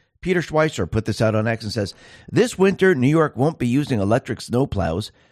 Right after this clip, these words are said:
Failure of vehicle tests has caused the local snow removal company to revert to diesel-powered vehicles." So already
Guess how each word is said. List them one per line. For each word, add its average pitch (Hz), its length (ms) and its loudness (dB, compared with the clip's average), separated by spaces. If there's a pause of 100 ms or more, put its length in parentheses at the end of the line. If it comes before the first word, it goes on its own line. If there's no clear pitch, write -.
Failure 185 480 2
of 160 160 0
vehicle 156 400 0
tests 156 300 0
has 120 120 -4
caused 147 260 0
the 120 60 -2
local 135 260 -2
snow 143 260 -2
removal 143 400 -2
company 131 280 -6
to 120 60 -6
revert 107 460 -2 (400)
to 110 100 0
diesel-powered 135 920 0
vehicles." 107 540 -4 (380)
So 135 160 0
already 202 840 0